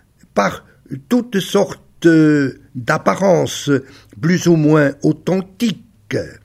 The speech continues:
pas plus que nous ne continuerons à nous excuser et à nous blanchir.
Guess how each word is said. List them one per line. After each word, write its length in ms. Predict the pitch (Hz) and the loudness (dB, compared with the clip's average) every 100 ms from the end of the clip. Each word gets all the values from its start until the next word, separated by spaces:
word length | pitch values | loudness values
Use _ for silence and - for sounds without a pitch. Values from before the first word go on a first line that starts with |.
| _ _ _ _ _ _ _ _ | _ _ _ _ _ _ _ _
pas 200 | 139 143 | 0 0
plus 540 | - 160 190 175 - - | 0 0 0 0 -6 -4
que 360 | 139 139 127 - _ _ | 2 4 2 -4 _ _
nous 240 | 117 147 151 | -2 2 4
ne 160 | 143 | 2
continuerons 1200 | 139 151 160 160 147 135 131 143 135 170 247 302 - _ _ _ _ _ _ _ _ _ _ | 0 -2 -2 0 -2 2 4 4 2 0 0 -2 -12 _ _ _ _ _ _ _ _ _ _
à 140 | 151 156 | 0 2
nous 380 | 147 135 101 | 2 2 0
excuser 1300 | 160 - - - _ 202 226 220 269 302 320 214 - _ _ _ _ _ _ _ _ _ _ | -2 -2 -14 -16 _ 0 0 0 -2 0 -2 -6 -14 _ _ _ _ _ _ _ _ _ _
et 680 | 180 165 151 143 123 104 95 - _ - | 4 4 4 2 0 -4 -12 -20 _ -4
à 140 | 151 | 2
nous 180 | 147 139 | 4 2
blanchir. 760 | 107 160 185 - 285 254 175 | 2 2 2 0 0 -2 -10